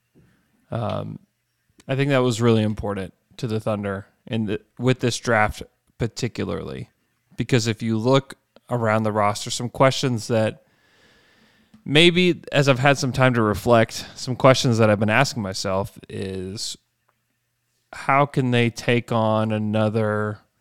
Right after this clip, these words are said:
really meaningful player in a way that doesn't take anything off the table for anybody else.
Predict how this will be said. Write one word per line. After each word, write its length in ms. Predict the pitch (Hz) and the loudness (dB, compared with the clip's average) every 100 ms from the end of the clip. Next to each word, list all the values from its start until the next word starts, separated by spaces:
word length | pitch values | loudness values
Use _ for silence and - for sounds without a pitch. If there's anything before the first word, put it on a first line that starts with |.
| _ _ _ _ | _ _ _ _
really 340 | - 131 135 127 | -2 2 2 2
meaningful 600 | 120 120 117 113 - 107 | 2 2 2 0 -4 -8
player 720 | - 110 107 104 101 101 - _ _ | -6 -2 0 0 -2 -4 -10 _ _
in 120 | 127 | 0
a 60 | 127 | 2
way 220 | 117 113 | 2 2
that 140 | 107 113 | 0 -2
doesn't 280 | 113 117 | -2 -4
take 240 | - 117 110 | -4 -4 -2
anything 320 | 107 107 104 | -2 -2 -2
off 160 | 98 - | -2 -4
the 80 | |
table 340 | 101 - 98 98 | -8 -6 -6 -6
for 160 | - | -8
anybody 360 | 98 95 85 80 | -10 -8 -10 -10
else. 340 | 64 - - | -12 -14 -18